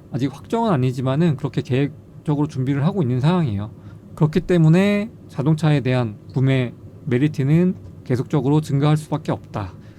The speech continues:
근데 여기서 중요한 키포인트는 뭐냐? 전기차하고 내연기관차하고 비교를 했을 때 전기차가 이삼십 프로 더 비싸요. 이십에서 삼십 프로 더 비싸긴 하지만은 전기차는 보조금을 주잖아요. 지금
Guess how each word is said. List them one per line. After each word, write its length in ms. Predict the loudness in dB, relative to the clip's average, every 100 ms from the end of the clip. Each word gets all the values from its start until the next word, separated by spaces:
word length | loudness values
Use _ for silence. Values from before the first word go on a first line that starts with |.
| 0
근데 180 | 4 6
여기서 380 | 4 4 2
중요한 420 | 2 4 4 4 0
키포인트는 560 | -2 -2 0 0 2
뭐냐? 380 | 2 0 -2 -6 -10 -20 -10
전기차하고 960 | -2 0 2 2 4 4 4 4 2 0 -10 -20 -4
내연기관차하고 800 | 2 4 4 2 2 2 0 0
비교를 380 | -4 -2 0 2
했을 260 | 0 -2
때 360 | 0 2 2 0 -8 -18 -20 -16
전기차가 500 | -2 0 2 0 2
이삼십 380 | 4 2 0 -2
프로 160 | 0 0
더 100 | 0
비싸요. 720 | -4 -4 0 2 0 -4 -10 -16 -20 -20 -12 -10
이십에서 340 | -4 -4 -2
삼십 260 | 0 0 0
프로 140 | 0
더 120 | 0
비싸긴 500 | -4 -6 -4 -2 -2
하지만은 680 | 0 0 2 2 2 2 0 -8 -20 -20 -8
전기차는 480 | -2 0 0 2 2
보조금을 420 | 2 2 2 2
주잖아요. 640 | 0 0 0 0 -2 -4 -8
지금 480 | -6 -2 -2 -2